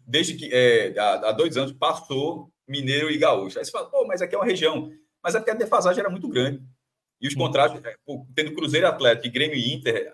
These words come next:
Speaker 1: a, a base, o sarrafo sempre foi muito mais alto. A,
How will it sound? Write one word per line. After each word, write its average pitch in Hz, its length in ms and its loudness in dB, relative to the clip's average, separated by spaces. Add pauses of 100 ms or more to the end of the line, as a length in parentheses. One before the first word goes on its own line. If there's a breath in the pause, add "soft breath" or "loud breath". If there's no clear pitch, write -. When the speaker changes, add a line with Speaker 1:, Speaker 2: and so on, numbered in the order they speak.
(280)
Speaker 1:
a, 110 80 2
a - 40 2
base, 127 360 2
o 131 60 -8
sarrafo 135 320 -2
sempre - 180 -10
foi 156 80 -6
muito 151 200 -10
mais 180 220 0
alto. 117 360 4
A, 104 40 -8